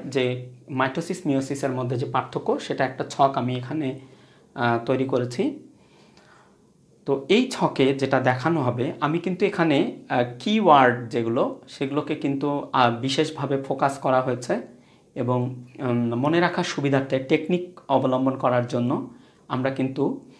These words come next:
আহ, আহ, যে শব্দগুলোর প্রথম অক্ষরগুলোকে কিন্তু ব্যবহার করে আমরা অনায়াসে কিন্তু এখানে উত্তর দিতে সক্ষম হব। এখানে, আহ, যে পার্থক্যের বিষয়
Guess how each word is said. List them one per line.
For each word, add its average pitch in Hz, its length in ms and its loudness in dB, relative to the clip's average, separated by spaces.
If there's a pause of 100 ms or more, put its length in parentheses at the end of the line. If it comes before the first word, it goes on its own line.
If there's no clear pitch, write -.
(220)
আহ, 117 760 -2
আহ, 120 200 -2 (280)
যে 123 200 -6
শব্দগুলোর 156 920 2 (200)
প্রথম 165 320 0
অক্ষরগুলোকে 135 640 2
কিন্তু 127 240 -4
ব্যবহার 117 400 0
করে 151 340 -2
আমরা 123 200 -2
অনায়াসে 123 440 -2
কিন্তু 127 300 -4
এখানে 135 280 -6
উত্তর 214 280 -8
দিতে 135 240 -8
সক্ষম 135 360 -8
হব। 123 240 -10 (1600)
এখানে, 190 540 2 (280)
আহ, 127 220 2
যে 131 120 -2
পার্থক্যের 170 480 2
বিষয় 139 380 2